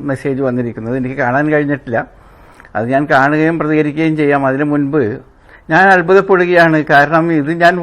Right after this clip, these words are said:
വർഷങ്ങൾക്ക് മുൻപ് നിർത്തിവെച്ചൊരു കേസാണല്ലോ. പക്ഷേ എന്നെ അത്ഭുതപ്പെടുത്തിയത് എന്തെന്നറിയാമോ? എനിക്ക് തന്നിട്ടുള്ള മെസ്സേജിൽ പറയുന്നത്, "നിങ്ങൾ ചെയ്ത വീഡിയോയ്ക്ക് മറുപടി" എന്നാണ്. ഞാനിവർക്ക്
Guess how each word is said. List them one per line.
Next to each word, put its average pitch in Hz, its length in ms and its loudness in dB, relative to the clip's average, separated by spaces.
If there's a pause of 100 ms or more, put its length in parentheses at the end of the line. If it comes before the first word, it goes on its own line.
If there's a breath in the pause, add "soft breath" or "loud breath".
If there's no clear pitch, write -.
വർഷങ്ങൾക്ക് 160 640 0
മുൻപ് 175 200 -2 (120)
നിർത്തിവെച്ചൊരു 175 680 0
കേസാണല്ലോ. 156 600 0 (560 loud breath)
പക്ഷേ 156 240 0 (140)
എന്നെ 175 220 2
അത്ഭുതപ്പെടുത്തിയത് 190 720 2
എന്തെന്നറിയാമോ? 143 680 0 (320)
എനിക്ക് 139 320 -4
തന്നിട്ടുള്ള 165 440 -2
മെസ്സേജിൽ 151 380 -2 (100)
പറയുന്നത്, 147 440 0 (140)
"നിങ്ങൾ 147 240 0 (120)
ചെയ്ത 165 180 -2 (140)
വീഡിയോയ്ക്ക് 156 560 2
മറുപടി" 143 460 0
എന്നാണ്. 117 280 -2 (640 soft breath)
ഞാനിവർക്ക് 156 560 0